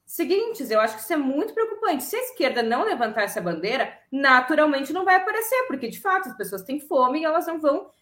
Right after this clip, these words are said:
pensar na reforma política. Por isso que as direções partidárias e as organizações políticas vão ter que revisitar essa pauta e colocar no centro da política, ou ela não vai existir. E se não existir, uma pena,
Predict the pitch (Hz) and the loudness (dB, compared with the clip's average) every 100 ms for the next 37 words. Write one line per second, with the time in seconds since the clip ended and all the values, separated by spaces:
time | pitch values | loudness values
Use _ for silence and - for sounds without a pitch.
0 | _ - 302 302 285 285 285 294 277 285 | _ 0 2 2 2 2 2 0 -2 0
1 | 381 427 - - 226 262 359 359 277 254 | 0 0 -2 -6 -4 -4 -2 -2 -2 -2
2 | 226 - 226 226 196 - 170 175 202 277 | -2 -2 -4 -2 -4 -6 -4 0 4 4
3 | 277 220 180 180 - _ - 220 220 220 | 4 2 0 -4 -8 _ -2 0 2 0
4 | 220 196 208 220 - 220 226 349 262 302 | -2 -4 -4 -6 -6 -8 -4 -4 -2 -2
5 | - 339 370 403 359 262 277 - - 196 | -2 -2 0 2 0 -2 -6 -6 -2 0
6 | 220 226 220 - 180 220 269 277 277 277 | 0 -2 -4 0 2 0 -4 -2 -2 -2
7 | 240 254 - 233 226 254 349 262 254 - | -4 -4 -6 -8 -6 -6 -4 -4 -6 -4
8 | 349 - _ 269 269 294 285 269 269 262 | -6 -6 _ 6 8 6 2 2 2 0
9 | 294 277 269 311 - 262 175 _ _ _ | -2 -2 -2 -6 -10 -14 -14 _ _ _
10 | - 220 262 220 226 254 - - 240 285 | -12 -6 0 2 0 -2 -8 -10 -10 -8
11 | 240 247 - 233 220 233 269 | -2 -2 0 0 0 0 -4